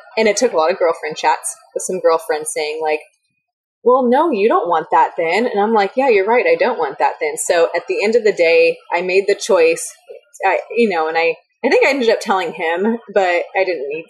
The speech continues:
to. It, you know, I just need to tell myself this, is that I don't choose him. And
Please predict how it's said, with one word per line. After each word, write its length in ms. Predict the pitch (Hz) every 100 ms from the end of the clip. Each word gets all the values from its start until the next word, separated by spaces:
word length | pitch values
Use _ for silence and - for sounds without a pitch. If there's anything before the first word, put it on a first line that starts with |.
| -
to. 60 |
It, 360 | 170 170 147 139
you 120 | - 165
know, 60 |
I 80 | 151 156
just 140 | 165
need 140 | 165 156
to 100 | 156
tell 120 | - 151
myself 340 | 151 - 151 -
this, 220 | 165 160
is 100 | 170
that 180 | 165 156 -
I 460 | 180 214 233 262 226 _
don't 220 | 185 -
choose 240 | - 214 -
him. 320 | 392 - 156 - _ _ _ _ _ _ _ -
And 420 | 202 185 175 175